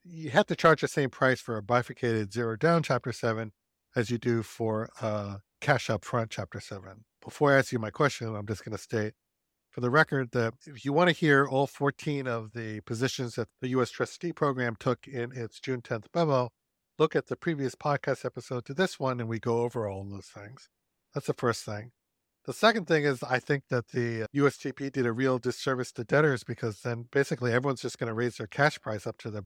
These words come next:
bifurcated price. And then the next thing is that you've adjusted your pricing a bit. At this point, can you tell the audience, do you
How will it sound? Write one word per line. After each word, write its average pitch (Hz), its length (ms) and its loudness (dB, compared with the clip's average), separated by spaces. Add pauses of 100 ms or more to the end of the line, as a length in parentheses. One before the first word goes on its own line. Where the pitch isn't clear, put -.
(120)
bifurcated 117 540 -6
price. 101 420 -14 (680)
And 147 140 2
then 156 180 2 (160)
the 147 100 0
next 170 220 2
thing 147 160 0
is 131 300 -2 (100)
that 123 240 0 (720)
you've 156 240 -2
adjusted 139 440 -6
your 160 120 2
pricing 113 720 -2 (380)
a 120 120 -4
bit. 120 320 0 (120)
At 127 160 -6
this 147 160 -2
point, 147 360 0 (100)
can 117 140 -10
you 113 160 -8
tell 123 160 2
the 123 100 4
audience, 120 380 0
do 131 80 -6
you 123 240 -2